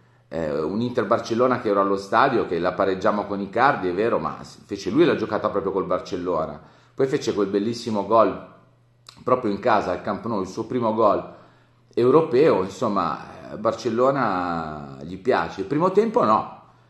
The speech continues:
il primo tempo vera-, beh, voglio parlare di Lautaro perché è un giocatore, voi sapete... Eh, ma, ma solo la stima che ho, mh, per la grinta che mette, per come comunque onora sempre la maglia in campo. Poi chiaro che da una punta si, si chiedono, si chiede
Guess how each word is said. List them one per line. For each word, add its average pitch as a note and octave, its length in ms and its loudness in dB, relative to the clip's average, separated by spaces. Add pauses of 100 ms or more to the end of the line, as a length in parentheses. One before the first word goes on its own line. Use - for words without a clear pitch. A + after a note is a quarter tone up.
(100)
il - 60 -20
primo E3 240 0
tempo E3+ 260 2
vera-, A#2 320 4
beh, A#2 380 0
voglio F3 240 6
parlare D#3+ 260 4
di C3 100 2
Lautaro A2+ 540 2
perché G2+ 280 -2
è G2 40 0
un F#2+ 80 -4
giocatore, G#2+ 460 0
voi G#2 160 0
sapete... F#2 720 -4 (340)
Eh, B1+ 720 -10
ma, A#2+ 120 -2
ma C3 120 -2
solo A3 260 4
la D#3+ 120 6
stima F3+ 380 -2
che D3 120 0
ho, E3 340 6
mh, G#2+ 800 -6
per A#2+ 140 2
la B2+ 80 4
grinta D3 340 -2
che A#2+ 120 -4
mette, C3+ 380 -2
per A#2 340 -6
come B2+ 340 0
comunque B2 320 -4
onora A2 280 2
sempre A#2+ 320 -6
la G#2 80 0
maglia G2 240 -2
in F#2 100 -6
campo. E2 380 -4
Poi G#2 300 -2 (420)
chiaro A#2 200 2
che G#2 100 2
da G#2 80 4
una G#2 140 4
punta G#2+ 800 -4
si, - 240 -10
si - 180 -10
chiedono, G2+ 680 -2
si - 140 -14
chiede G#2 340 -4